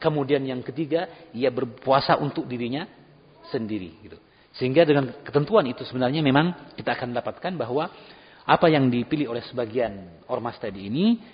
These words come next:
ini pendapat yang lemah. Pendapat yang lemah. Wallahu a'lam bishawab. Bahkan dalam qarar, dalam, eh, eh,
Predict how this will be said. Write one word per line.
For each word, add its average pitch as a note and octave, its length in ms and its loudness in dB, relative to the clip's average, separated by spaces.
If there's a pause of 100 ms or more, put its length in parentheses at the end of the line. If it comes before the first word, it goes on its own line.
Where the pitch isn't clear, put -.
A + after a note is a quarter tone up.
(140)
ini E3 160 2
pendapat C3+ 560 -6
yang C3 140 -8 (380)
lemah. A#2 260 -8 (800)
Pendapat A2+ 360 -8
yang A#2 140 -10 (480)
lemah. G2+ 280 -6 (260)
Wallahu A2+ 400 -2
a'lam G2 260 -12
bishawab. - 300 -18 (600)
Bahkan C#3 480 4
dalam D3 420 4 (380)
qarar, C#3 640 6
dalam, A#2 420 -4 (960)
eh, A#2+ 200 0
eh, G#2+ 800 -4